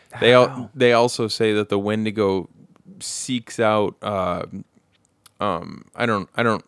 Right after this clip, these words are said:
Speaker 1: know exactly how they worded it, but, like, the Wendigo seeks out the, the, um, the br-, like, the broken of spirit and, like, the, like, the,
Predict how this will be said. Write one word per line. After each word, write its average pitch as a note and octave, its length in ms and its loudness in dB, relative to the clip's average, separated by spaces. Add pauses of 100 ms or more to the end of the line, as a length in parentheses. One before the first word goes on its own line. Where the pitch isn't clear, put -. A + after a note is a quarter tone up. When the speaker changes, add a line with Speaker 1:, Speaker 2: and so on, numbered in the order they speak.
Speaker 1:
know A2+ 180 0
exactly G2+ 460 -4
how G#2 120 -4
they F#2+ 120 -2
worded G2 380 -2
it, F2 160 -6
but, F2 120 -4
like, G2 180 -8
the G2 100 -4
Wendigo G2+ 460 -4
seeks - 440 -12
out G2 300 -4
the, F2+ 360 -8 (200)
the, F#2 280 -8
um, E2+ 340 -10 (600)
the G#2 100 -4
br-, G#2 260 -8 (120)
like, G2 280 -6
the G2 80 -4
broken F#2+ 600 -4
of F2 160 -10
spirit F#2+ 680 -6
and, F#2 200 -10
like, F2 260 -10
the, F2 380 -6 (800)
like, F#2+ 380 -4
the, - 360 -8